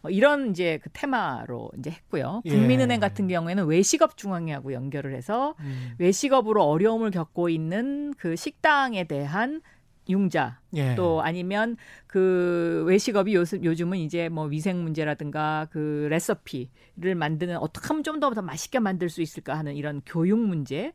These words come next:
Speaker 2: 예.
Speaker 1: 이런 것도 이제 국민은행에서 컨설팅을 해주는
Speaker 2: 음.
Speaker 1: 이런
Speaker 2: 예.
Speaker 1: 방식. 뭐 우리은행 같은 경우에는 여성 경제인 협회하고 저희가 맺어드렸는데
Speaker 2: 어.
Speaker 1: 여성 경제인한테 이제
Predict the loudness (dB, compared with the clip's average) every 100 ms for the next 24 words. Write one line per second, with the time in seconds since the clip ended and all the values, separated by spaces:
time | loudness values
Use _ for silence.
0 | -2 0 4 4 4 0 2 0 0 -2
1 | 2 2 2 0 -4 -4 -4 -4 -4 -6
2 | -6 -6 -8 -8 -6 -4 -2 0 0 2
3 | 4 6 4 4 2 -2 -8 -16 -18 -16
4 | -12 -2 2 6 8 8 6 6 2 2
5 | 0 2 2 -2 -4 -4 0 2 2 2
6 | 0 2 2 2 2 0 -2 -2 -4 -4
7 | -4 -4 -2 -4 -4 -4 -4 -6 -8 -6
8 | -4 -2 0 0 -2 0 4 4 4 4
9 | 4 2 2 -2 -4 -4 -4